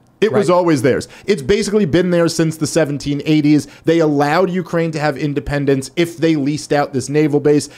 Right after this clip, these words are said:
Speaker 1: The second that the Ukrainian government, after it was overthrown by a coup that was backed by the West in two thousand fourteen,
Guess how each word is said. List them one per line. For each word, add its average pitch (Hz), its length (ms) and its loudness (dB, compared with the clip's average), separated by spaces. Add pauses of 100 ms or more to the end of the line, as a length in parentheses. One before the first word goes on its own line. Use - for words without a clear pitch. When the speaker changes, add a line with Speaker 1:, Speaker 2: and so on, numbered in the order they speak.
(100)
Speaker 1:
The 151 80 0
second 202 560 -2
that 180 240 0
the 147 200 2
Ukrainian 147 460 -4
government, 143 420 -2
after 127 280 -2
it 113 60 -2
was 117 200 -4
overthrown 127 720 0
by 110 160 0
a 101 100 -2
coup 113 240 -2
that 107 140 0
was 104 100 -6
backed 104 260 -4
by 101 120 -6
the 101 80 -6
West 127 280 -2
in 107 80 -8
two 117 120 -10
thousand 104 260 -6
fourteen, 139 480 -6